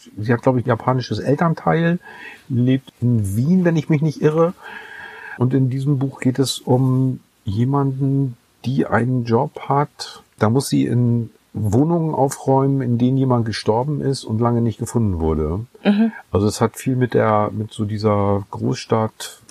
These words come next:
Speaker 1: ja leider auch Einsamkeit zu tun, die es manchmal gibt, wo das eben auch mal vorkommt, dass, dass Menschen sterben, ohne dass es jemand merkt,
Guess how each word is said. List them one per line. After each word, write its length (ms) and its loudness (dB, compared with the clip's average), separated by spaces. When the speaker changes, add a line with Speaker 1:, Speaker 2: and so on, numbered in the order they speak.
Speaker 1:
ja 140 4
leider 260 2
auch 180 2
Einsamkeit 520 0
zu 80 -6
tun, 300 -2
die 80 -2
es 100 -6
manchmal 360 2
gibt, 240 -4
wo 200 2
das 260 -2
eben 280 0
auch 180 0
mal 220 2
vorkommt, 480 -2
dass, 320 -2
dass 180 0
Menschen 460 2
sterben, 600 2
ohne 220 2
dass 220 -2
es 100 -10
jemand 460 0
merkt, 540 -4